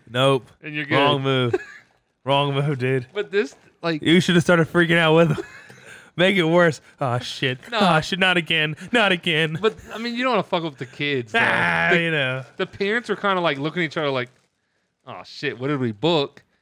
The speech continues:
Speaker 2: And the kids are freaking out. And we're
Speaker 1: No. You know what the parents are doing?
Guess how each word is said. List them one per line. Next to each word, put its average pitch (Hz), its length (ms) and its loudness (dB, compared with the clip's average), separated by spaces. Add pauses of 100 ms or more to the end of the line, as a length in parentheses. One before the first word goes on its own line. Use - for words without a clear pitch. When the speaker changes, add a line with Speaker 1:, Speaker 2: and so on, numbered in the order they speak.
(320)
Speaker 2:
And 139 120 -10
the 135 80 -6
kids 180 340 -2
are 170 80 0
freaking 156 340 -4
out. 139 300 -2
And 135 80 -2
we're - 80 2
Speaker 1:
No. 104 340 -2
You 135 120 -8
know 156 80 -2
what 139 100 -4
the 120 60 -12
parents 135 340 -4
are 120 40 -16
doing? 117 300 -8